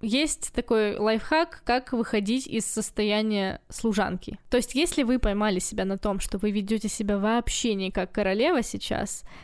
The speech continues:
самое первое, что нужно сделать, это осознать. Осознать — это уже на пятьдесят процентов решить проблему. Дальше вам нужно остановиться, то есть перестать делать то, что вы делали,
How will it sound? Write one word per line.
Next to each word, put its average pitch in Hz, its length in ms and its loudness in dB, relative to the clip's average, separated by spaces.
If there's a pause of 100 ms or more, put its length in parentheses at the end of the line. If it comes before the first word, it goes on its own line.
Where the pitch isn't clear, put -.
самое 220 340 2
первое, 214 260 2
что 208 160 -4
нужно 208 240 0
сделать, 285 400 2
это - 240 0
осознать. 202 720 -2
Осознать — 233 680 2
это 240 280 2
уже 226 300 2
на 277 100 2
пятьдесят 208 460 0
процентов 247 500 0
решить 233 340 0
проблему. 202 680 0
Дальше 226 480 2
вам 208 180 0
нужно 262 260 2
остановиться, 285 680 0
то - 140 -2
есть 214 140 0
перестать 226 680 2
делать 196 340 2
то, 330 160 2
что - 220 -2
вы 233 80 2
делали, 170 480 -2